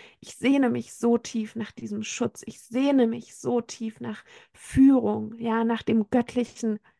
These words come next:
Vater, nach einem Rahmen, ja. Und dennoch habe ich, ja, die letzten Jahrzehnte dann zugebracht,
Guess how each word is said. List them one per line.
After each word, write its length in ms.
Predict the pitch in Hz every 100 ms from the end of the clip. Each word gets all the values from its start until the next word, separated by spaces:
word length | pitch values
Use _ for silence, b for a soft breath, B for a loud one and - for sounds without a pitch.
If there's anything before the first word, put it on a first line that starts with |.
| _
Vater, 560 | - 233 254 - -
nach 240 | 208 208 -
einem 120 | 208
Rahmen, 720 | 202 208 240 262 208 190 208
ja. 340 | 220 208 208 226 B B B
Und 240 | - 226 220
dennoch 300 | 226 247 247
habe 220 | 226 208
ich, 160 | 220 _ _
ja, 280 | 247 269 214
die 140 | 233
letzten 560 | 220 233 - - 220 220 b b b b
Jahrzehnte 500 | 233 - - 294 262
dann 260 | 226 233 -
zugebracht, 880 | - 262 - - - - - -